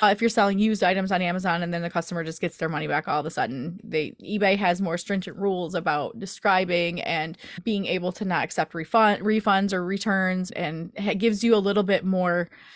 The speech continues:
leeway when it comes to arguing with a customer who's not satisfied. So y-, there's problems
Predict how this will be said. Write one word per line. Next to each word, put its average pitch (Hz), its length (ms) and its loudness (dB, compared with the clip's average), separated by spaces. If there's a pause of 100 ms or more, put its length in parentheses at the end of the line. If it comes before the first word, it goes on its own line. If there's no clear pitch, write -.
(180)
leeway 220 540 4
when 196 160 0
it 185 140 -2
comes 202 340 0
to 180 480 0 (140)
arguing 220 440 6
with 208 140 4
a 190 60 4
customer 190 480 0
who's 185 200 -2
not 160 200 -2
satisfied. - 720 -2 (140)
So 220 80 6
y-, 254 280 0
there's 254 220 4
problems 339 500 2